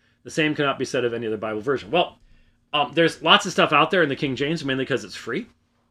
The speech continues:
Um, that is not a reason that the King James translators would ever have given. Ever have given. In fact, I think that goes against the spirit of the introduction of the, the preface to the readers from the King James.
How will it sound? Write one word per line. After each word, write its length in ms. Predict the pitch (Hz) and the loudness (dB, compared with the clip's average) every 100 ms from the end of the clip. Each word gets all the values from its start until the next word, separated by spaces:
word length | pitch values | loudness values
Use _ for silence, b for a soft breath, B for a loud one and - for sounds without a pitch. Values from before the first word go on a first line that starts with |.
| _ _ _ _ _ _ - _ | _ _ _ _ _ _ -20 _
Um, 320 | 131 131 123 - b b b _ | 6 6 4 -4 b b b _
that 240 | 156 185 | 8 8
is 160 | 147 135 | 6 2
not 320 | 135 185 196 | 4 6 6
a 60 | |
reason 300 | 143 139 131 | 4 0 -2
that 60 | 131 | -6
the 80 | 123 | -4
King 180 | 151 139 | -4 0
James 220 | 135 127 | -2 0
translators 560 | 160 151 123 117 113 | 0 0 0 -2 0
would 160 | 110 113 - | -2 -4 0
ever 220 | 156 139 | 0 2
have 100 | 120 | -2
given. 320 | 110 95 92 - _ _ _ _ _ _ _ _ _ _ _ _ _ _ | -4 -8 -12 -20 _ _ _ _ _ _ _ _ _ _ _ _ _ _
Ever 240 | 185 180 135 | 6 6 6
have 160 | 120 | 2
given. 220 | 104 92 95 | -4 -6 -4
In 40 | |
fact, 240 | 151 151 | 2 2
I 80 | 135 | 2
think 160 | 147 160 | 0 0
that 160 | 151 | 0
goes 240 | 123 143 127 | 0 0 -2
against 260 | 127 110 | -6 -8
the 80 | 104 | -12
spirit 380 | - - 190 226 - _ _ _ _ _ | -8 0 0 0 -6 _ _ _ _ _
of 160 | 156 170 | 4 6
the 100 | 160 | 4
introduction 580 | 147 139 139 - 127 123 | 4 2 2 0 -6 -6
of 300 | 127 127 120 | -2 -2 0
the, 260 | 120 117 104 - - 117 | 0 0 -2 -16 -20 -12
the 80 | 110 | -4
preface 340 | 147 147 123 | 0 0 -2
to 60 | 117 | -8
the 80 | 110 | -4
readers 300 | 131 92 - | -4 -6 -10
from 100 | 107 | -10
the 60 | |
King 200 | - 104 | -8 -10
James. 360 | 104 - - | -10 -16 -20